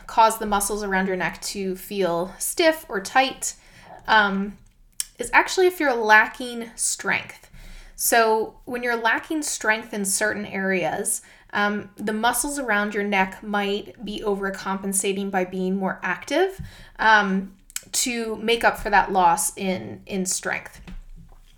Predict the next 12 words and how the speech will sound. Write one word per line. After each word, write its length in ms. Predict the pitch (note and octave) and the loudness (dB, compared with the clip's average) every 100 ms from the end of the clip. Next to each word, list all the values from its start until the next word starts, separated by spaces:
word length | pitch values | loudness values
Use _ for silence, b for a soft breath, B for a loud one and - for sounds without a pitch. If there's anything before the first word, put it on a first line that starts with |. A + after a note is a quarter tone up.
| - - - | -14 -14 -12
The 520 | A3+ A#3 A#3 A#3+ A#3+ - | -10 -8 -4 -4 -4 2
other 240 | A#3+ C4 | 2 2
thing 280 | - D4+ D4+ | -2 -4 -2
that 220 | D4 C#4+ | -2 -2
could 200 | - D#4 | -4 -4
cause 260 | - C4+ C#4 | 2 2 2
a 60 | |
stiff 320 | C#4+ - C#4+ | -2 -2 -4
neck, 340 | C#4+ C#4+ G4 B B B B B - | 0 0 0 B B B B B 6
um, 540 | A3+ A3+ A3+ A#3 A#3 _ _ _ - - | 8 8 2 -6 -14 _ _ _ -10 0
is 480 | B3 A#3 A3 A3 G#3 | 4 6 4 0 -4
being, 840 | G#3 B3 B3 B3+ B3 B3 B3 | -10 -8 -4 -2 -2 -4 -6